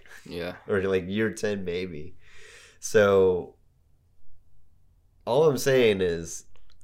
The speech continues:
Speaker 2: this is just one, this is just two years of the Warriors having really bad luck, which is crazy because it mirrors,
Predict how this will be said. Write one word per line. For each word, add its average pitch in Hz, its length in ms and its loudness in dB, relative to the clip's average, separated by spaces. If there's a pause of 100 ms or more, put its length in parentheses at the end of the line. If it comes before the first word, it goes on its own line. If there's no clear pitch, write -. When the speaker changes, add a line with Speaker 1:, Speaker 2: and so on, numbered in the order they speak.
(180)
Speaker 2:
this 117 240 -6
is 175 140 -2
just 160 280 -4
one, 123 600 0
this 107 180 -8
is 131 160 -10
just 110 300 -8
two 147 200 -6
years 139 600 -2 (840)
of 98 500 -2 (760)
the 98 100 -2
Warriors 120 460 2
having 98 300 -4
really 104 320 0
bad 95 320 0
luck, - 400 -8 (260)
which 110 220 -4
is 107 120 -10
crazy 131 520 -2
because 95 320 -6
it 98 180 -4
mirrors, 98 840 -2